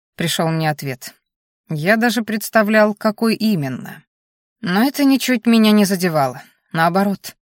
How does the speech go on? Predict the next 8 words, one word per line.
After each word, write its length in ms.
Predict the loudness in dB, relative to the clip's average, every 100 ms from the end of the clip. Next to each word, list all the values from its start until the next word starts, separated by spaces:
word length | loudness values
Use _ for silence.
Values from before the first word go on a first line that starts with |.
| _
от 160 | -6
главы 320 | 0 0 2 2
тайной 340 | 4 4 2
канцелярии 680 | 0 -2 0 0 0 0 -4 _ _ _
Станиславе 580 | _ -2 0 2 2 4
нужно 360 | 4 4 4 2
держаться 500 | 2 2 0 0 -4
подальше, 720 | -2 0 0 -2 -8 -14 -16